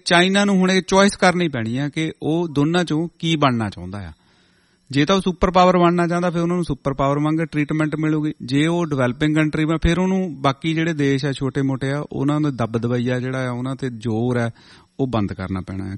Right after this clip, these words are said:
ਖੈਰ, ਇਹ ਸਾਡਾ ਚਿੰਤਨ ਸੀਗਾ ਜੀ ਚਾਈਨਾ ਦੇ ਪ੍ਰਤੀ ਜਾਂ, ਅਮ, ਟਰੰਪ ਦੇ ਪ੍ਰਤੀ ਕਿ geopolitics ਵਰਲਡ ਦੇ ਵਿੱਚ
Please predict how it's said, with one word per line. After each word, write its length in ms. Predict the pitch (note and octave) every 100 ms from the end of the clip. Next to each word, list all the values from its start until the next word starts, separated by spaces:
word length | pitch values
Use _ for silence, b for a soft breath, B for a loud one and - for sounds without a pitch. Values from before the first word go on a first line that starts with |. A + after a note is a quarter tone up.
| -
ਖੈਰ, 140 | G3 G3 B B B B B _ -
ਇਹ 240 | E3+ F#3
ਸਾਡਾ 280 | F3 D3+ C#3+
ਚਿੰਤਨ 380 | C#3+ C3+ B2 D3+
ਸੀਗਾ 240 | C#3+ B2+
ਜੀ 100 | C#3
ਚਾਈਨਾ 440 | - B2 A2+ B2
ਦੇ 120 | B2 A#2+
ਪ੍ਰਤੀ 360 | A#2 A2+ A#2
ਜਾਂ, 240 | A2+ A2 G#2 _ - -
ਅਮ, 520 | G2+ G2 F#2+ F2+ F2+ - _ _ A#2
ਟਰੰਪ 280 | A#2 A2 A#2+
ਦੇ 100 | A2+
ਪ੍ਰਤੀ 260 | A2+ G#2+
ਕਿ 100 | A2
geopolitics 800 | A#2 A2 A2+ G#2+ A2 G#2 F#2+ - G#2
ਵਰਲਡ 240 | G#2 G2+
ਦੇ 80 | G#2
ਵਿੱਚ 180 | G#2